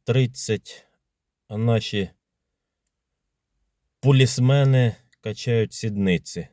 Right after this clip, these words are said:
для росіян, навірно, в спортивному комплексу в Павлограді. Чи що вони там плавають, футбол ганяють, тренажерки, що вони там роблять, я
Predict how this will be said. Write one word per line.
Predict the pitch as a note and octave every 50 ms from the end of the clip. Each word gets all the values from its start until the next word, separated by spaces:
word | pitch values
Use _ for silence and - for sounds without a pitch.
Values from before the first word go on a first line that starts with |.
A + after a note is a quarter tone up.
| _ _
для | - E2+ F2+ F#2 G2+ G2
росіян, | F#2+ F#2+ - - - F#2+ F2+ F2 E2+ D#2+ D#2+ D#2
навірно, | D#2+ D#2+ D#2 D#2 D#2 D2+ D#2 D#2 D#2 C#2 - _ _ _ _ _ _ _ _ _ _ _ _ _ _ _ _ _ _
в | _
спортивному | - - - _ - G2 F#2 - - G#2 F#2+ F#2 F#2 F#2 F2+ F2+ E2+
комплексу | - _ F2+ F2 E2+ D#2+ - - E2 D2 - - - E2+ D2+
в | C2+ _ _ _ _ _ _ _ _ _ _ _ _ _ _ _ _
Павлограді. | F2 F2 E2+ F2 F2 E2 D#2+ E2 D#2+ D#2 D#2 D2 D2 C#2
Чи | - - - E2+
що | - - F2+ F2
вони | E2+ D#2+ D2
там | - D2+ D2+ D2
плавають, | - F2+ F#2 F#2+ G2 G2 F#2 F#2 F2 E2 D#2+ -
футбол | _ - F2 E2 D#2+ E2 G2 F#2+ F2+
ганяють, | D#2+ F2+ F2 F2 F2+ F2 E2+ E2 D#2+ - _ _ _ _ _ _ _ _ _
тренажерки, | _ F2+ E2+ E2+ E2+ F2 F2 E2 F2+ F#2+ F#2+ F#2 D#2+ - - D#2
що | - - F#2+
вони | F2 E2 D#2 D2+
там | C#2 - D#2 D#2+
роблять, | D#2+ G2 G#2 F#2+ F2 E2+ D#2 C#2 -
я | E2 E2+ E2+ E2+ D#2 -